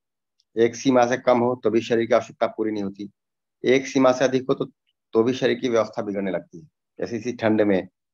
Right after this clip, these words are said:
ठीक है ना, एक स्वेटर से काम चल सकता है अगर, और किसी के ऊपर, किसी को तीन स्वेटर पहना दिया जाए,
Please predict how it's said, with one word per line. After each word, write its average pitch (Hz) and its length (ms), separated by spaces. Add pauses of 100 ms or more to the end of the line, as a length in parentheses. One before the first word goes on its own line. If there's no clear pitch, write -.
(1080)
ठीक - 180
है 98 80
ना, 107 180 (180)
एक 107 180
स्वेटर 107 260
से 104 100
काम 98 260
चल 98 140
सकता 85 300
है 80 80
अगर, 82 140
और - 400
किसी 101 240
के 104 100
ऊपर, 98 320 (320)
किसी - 320
को 107 80
तीन 113 240
स्वेटर 104 240
पहना 92 280
दिया 95 180
जाए, 85 180